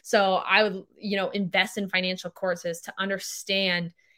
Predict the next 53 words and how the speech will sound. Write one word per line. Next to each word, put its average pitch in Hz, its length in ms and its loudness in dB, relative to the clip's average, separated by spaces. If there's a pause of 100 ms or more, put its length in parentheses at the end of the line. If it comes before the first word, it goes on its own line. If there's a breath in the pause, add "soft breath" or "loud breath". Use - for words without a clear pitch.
how 208 440 2
to 214 200 -6
be 185 200 -6
good 185 180 -2
at - 80 -12
this. - 300 -10
As 214 340 4
a 196 40 0
business 196 420 -6
owner, 185 120 -4
you 180 140 -6
need 185 220 -4
to 202 100 -10
be 196 80 -4
good 180 140 -2
at 170 100 -2
the 170 80 -8
finances, 165 680 -6
the, 180 260 -2
the 180 160 -6
accounting, 175 640 -4
the, 170 340 -2
the 175 60 -6
money 180 240 0
managing. 170 500 -4 (440 loud breath)
You 185 100 0
need 190 160 2
to 185 100 -6
be 185 140 4
able 180 160 2
to 185 120 -6
know 180 120 0
how 180 200 0
to 175 200 -10
read 170 240 -6
numbers, 175 580 -2 (280 soft breath)
um, 175 160 -2
because 175 340 -4
you're 214 220 8
in 202 80 4
charge 185 340 2
of 170 140 -4 (100)
all 185 240 6
of 170 100 -2
this. - 380 -8
And 190 100 -4
so 185 140 0
start 247 600 4
to 269 100 -2
take 226 260 0
ownership 233 460 0
of 269 80 -6
that 294 280 6